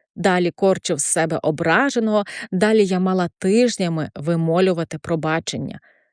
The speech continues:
І він ще міг через місяць чи два мені нагадати,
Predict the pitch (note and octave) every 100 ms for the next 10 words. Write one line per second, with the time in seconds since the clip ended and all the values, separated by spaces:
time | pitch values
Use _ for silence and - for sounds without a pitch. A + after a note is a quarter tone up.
0 | _ G3 G3 A3 - G3 F#3+ G3+ - F#3
1 | F#3 F#3 G3+ A3+ F#3+ - E3+ D3+ F3 F3
2 | F3 F3+ F3+ F3+ A#3+ A3 D#4 D#4+ F#3+ -